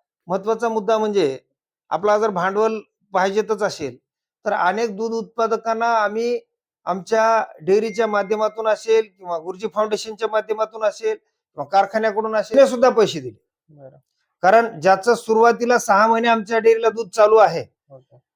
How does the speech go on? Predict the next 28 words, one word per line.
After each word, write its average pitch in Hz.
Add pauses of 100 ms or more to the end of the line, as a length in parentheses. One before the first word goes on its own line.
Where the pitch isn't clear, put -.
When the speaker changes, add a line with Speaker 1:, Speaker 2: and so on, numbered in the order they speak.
(140)
Speaker 1:
आणि 185
मग 214
त्यानं 220
जर 233
नवीन 233
दुसरे 240
दोन 233
जनावर 233
घेत 226
असेल 185 (720)
तर 208
अर्धे 202
पैसे 233
शेतकऱ्याचे 240
आणि 240
अर्धे 240
आमचे, 220 (360)
Speaker 2:
हम्म. 139
Speaker 1:
उसने 233
पैसे, 202 (340)
या 196
पद्धतीनं 240
सुद्धा 233
अनेक 233
शेतकऱ्यांना 226
दिलं 208
आम्ही. 196 (560)
म्हणजे 220